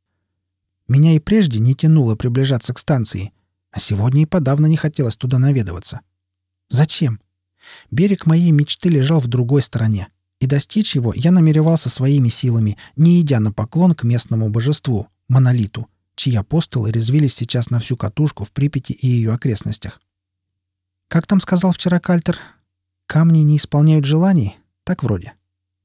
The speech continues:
Очень сомневаюсь, что призраки маленьких девочек занимаются этим. Но уж лучше я все-таки, извините за каламбур, уверую в веру, которую пусть во сне, но неоднократно видел, чем в фетиш жалких неудачников, о существовании коего знаю лишь понаслышке.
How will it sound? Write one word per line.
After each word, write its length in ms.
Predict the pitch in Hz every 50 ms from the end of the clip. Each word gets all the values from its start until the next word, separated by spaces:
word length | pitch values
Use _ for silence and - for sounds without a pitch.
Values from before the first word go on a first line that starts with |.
| _ _ _ _ - - - - _
Очень 240 | 202 208 - - 160
сомневаюсь, 580 | - - 165 160 156 151 151 170 170 147 120
что 180 | - - - 123
призраки 480 | - - 160 165 151 143 131 - - 131
маленьких 460 | 135 143 143 135 123 - 120 - 113
девочек 400 | 113 143 151 147 135 - 127 117
занимаются 560 | 117 120 120 123 123 123 120 117 - - 127
этим. 400 | 123 127 117 - 113 110 107 107 - _ _ _ _ _ _ _ _ _ -
Но 120 | 147 156
уж 180 | 151 139 - -
лучше 260 | 151 165 165 - 147
я 100 | 143 139
все-таки, 440 | - - 151 - 139 - 139 131 - -
извините 440 | 135 120 127 151 202 226 208 147
за 100 | 123 117
каламбур, 480 | 113 - 117 113 113 117 135 170 160 - _ _ _ _ _ _ _
уверую 500 | 120 127 117 131 147 147 143 135 120 110
в 40 | 101
веру, 480 | 98 104 113 165 214 214 160 110 - _ _ _ _ _ _
которую 340 | - - 120 - 143 135 123
пусть 280 | - - 151 - - 131
во 140 | 123 131
сне, 300 | 131 - - 165 160 135
но 120 | 113 117 127
неоднократно 680 | 127 127 127 131 135 143 143 - 160 131 117 - 127
видел, 380 | 117 131 185 202 170 147 113 - _ _ _ _ _ _ _ _
чем 200 | - - 214 196
в 40 | 156
фетиш 520 | - - - - 147 - - 190 165 127 -
жалких 460 | 123 131 147 143 - - 117 - -
неудачников, 680 | 120 117 117 120 170 190 - - 143 117 - 113 - - _ _ _ _
о 60 | -
существовании 720 | 123 - 123 - - 113 - - 117 113 123 139 139 131 117
коего 360 | - - 143 156 160 147 139
знаю 300 | 113 113 113 113 123 127
лишь 180 | 120 127 123 -
понаслышке. 680 | - 123 135 139 - - 120 107 - - - 165